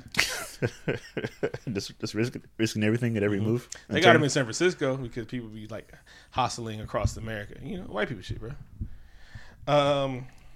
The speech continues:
Speaker 1: <laughs> Uh, Reed, Reed goes to the library and chats up Sue Storm.
Speaker 2: No, no, no, no. First,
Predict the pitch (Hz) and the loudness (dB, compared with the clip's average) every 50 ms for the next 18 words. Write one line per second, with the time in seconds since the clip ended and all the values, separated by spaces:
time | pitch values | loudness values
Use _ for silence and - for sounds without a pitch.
0 | - - - - - - - - - - 104 101 98 92 92 101 104 98 110 - | -12 -8 -8 -6 -6 -2 -4 -2 0 4 6 8 8 8 8 6 4 4 2 0
1 | - 95 107 110 98 107 107 - - 98 90 85 90 92 87 90 85 82 82 80 | 4 6 6 8 8 8 6 6 4 2 4 6 6 6 6 6 4 4 4 4
2 | 82 85 - - 95 90 - - 90 87 85 - - 87 85 - - 90 95 101 | 2 0 2 4 4 4 4 2 2 2 0 -2 -2 -2 -2 0 0 0 0 0
3 | 104 110 - - - 196 202 202 185 175 160 151 143 135 127 123 120 - 185 190 | -2 -6 -10 -2 6 10 12 12 12 12 8 8 6 4 2 0 4 8 10 12
4 | 196 190 180 - - - | 12 12 10 6 0 -12